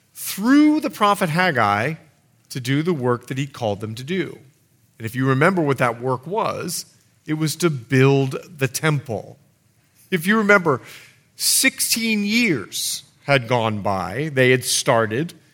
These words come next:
and then with fear and excuses, they decided to let sixteen years pass before they continued the building of the temple. And so God tried to get their attention.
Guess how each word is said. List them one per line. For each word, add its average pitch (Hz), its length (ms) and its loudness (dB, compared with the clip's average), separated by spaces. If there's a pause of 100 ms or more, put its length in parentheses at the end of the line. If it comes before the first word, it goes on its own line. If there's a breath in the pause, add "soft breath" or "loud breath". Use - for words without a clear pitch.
(200 soft breath)
and 196 260 0
then 311 400 0
with 277 140 -4
fear 302 640 -2
and 233 160 -4
excuses, 214 1080 -4 (300 soft breath)
they 202 340 4
decided 165 720 -2
to 175 80 -4
let 175 200 0
sixteen - 1080 -6
years 262 540 -4
pass 156 800 -2 (340 loud breath)
before 214 500 0
they 214 160 4
continued 214 800 -2
the 175 80 4
building 143 320 2
of 156 80 0
the 185 60 -4
temple. 170 480 -2 (920)
And 101 100 -16
so 123 100 -8
God 170 340 6
tried 170 200 4
to 165 80 0
get 170 160 2
their 202 100 6
attention. 196 480 -2